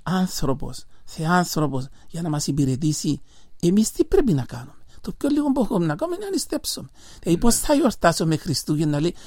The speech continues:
Speaker 1: το χριστουγεννιάτικο τραπέζι; Και εγώ λέω, είναι άνευ ουσίας, άλλον τις σαράντα μέρες δεν ενίστεψα. Πώς νιώθω μέσα μου ότι πραγματικά γιορτάζω Χριστούγεννα;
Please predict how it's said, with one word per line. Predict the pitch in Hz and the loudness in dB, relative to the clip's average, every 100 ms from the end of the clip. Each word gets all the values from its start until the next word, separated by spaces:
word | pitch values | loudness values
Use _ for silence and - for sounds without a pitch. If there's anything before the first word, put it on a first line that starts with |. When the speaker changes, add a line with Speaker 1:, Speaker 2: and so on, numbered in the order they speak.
| - | -6
Speaker 1:
το | 175 | -4
χριστουγεννιάτικο | - 170 - 156 147 170 190 202 | 2 2 4 4 4 2 2 2
τραπέζι; | 175 147 135 156 202 - | 4 0 2 0 -2 -6
Και | 170 | -2
εγώ | 185 202 | 2 4
λέω, | 190 151 113 - - - - - - | 4 2 -2 -14 -20 -18 -16 -16 -2
είναι | 302 320 | 4 6
άνευ | 339 349 330 190 | 6 4 4 4
ουσίας, | 156 247 196 160 151 - | 2 2 2 2 0 4
άλλον | 190 202 202 175 - | 6 6 4 0 -6
τις | 156 | -4
σαράντα | - 175 165 165 | 0 2 4 4
μέρες | 170 156 | 4 2
δεν | 151 175 | 4 4
ενίστεψα. | 175 156 - 131 - - - - - - | 4 2 0 -6 -6 -6 -8 -18 -20 -2
Πώς | - 349 294 - - - - | 4 6 4 -6 -14 -16 -2
νιώθω | 202 190 202 190 202 | 4 8 8 6 4
μέσα | 185 190 214 185 | 4 2 2 2
μου | 180 | 2
ότι | 202 | 0
πραγματικά | - - 185 185 185 151 - 190 190 - - - | 6 6 8 6 6 4 2 2 2 0 -12 -2
γιορτάζω | 165 - 151 156 139 | 0 2 2 0 0
Χριστούγεννα; | 120 117 - 127 107 92 - - | -2 -4 -4 -4 -6 -8 -14 -18